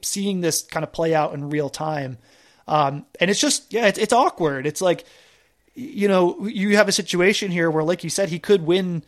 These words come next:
the Australian Open or he could make the final. I'm so, I, I,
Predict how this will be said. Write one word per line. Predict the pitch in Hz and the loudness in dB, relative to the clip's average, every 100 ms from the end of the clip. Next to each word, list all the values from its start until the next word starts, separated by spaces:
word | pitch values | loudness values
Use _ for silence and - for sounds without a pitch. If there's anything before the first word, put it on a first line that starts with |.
| _ | _
the | 170 | -2
Australian | 160 - 175 165 160 | -2 0 0 0 0
Open | 196 190 143 | 0 -2 -4
or | |
he | 135 | -6
could | 151 165 | -6 -6
make | 175 - | -6 -8
the | - | -6
final. | 175 190 196 156 151 - - _ | -2 0 2 0 -2 -8 -20 _
I'm | 180 202 262 | -2 0 0
so, | 247 190 | -2 -4
I, | 170 | -6
I, | 190 208 | -8 -6